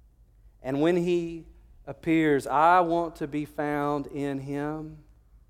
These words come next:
living in wisdom, in worship, as a witness, while watching and waiting.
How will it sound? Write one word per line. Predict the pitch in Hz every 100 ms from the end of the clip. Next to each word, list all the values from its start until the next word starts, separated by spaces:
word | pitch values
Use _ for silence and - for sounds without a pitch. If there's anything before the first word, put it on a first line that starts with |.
| - - - - - _ _
living | 143 151 151
in | 143 131
wisdom, | 147 143 127 151 156 160 - - - - - - - _ - _ - - _ _ -
in | 135 120
worship, | 135 160 156 - 165 - - - - - - - - - - -
as | 135 120
a | 123
witness, | 120 156 156 160 165 - - - - - - - _ - - - - - - -
while | 139 131
watching | 120 139 165 160 156 143
and | 139
waiting. | 131 117 104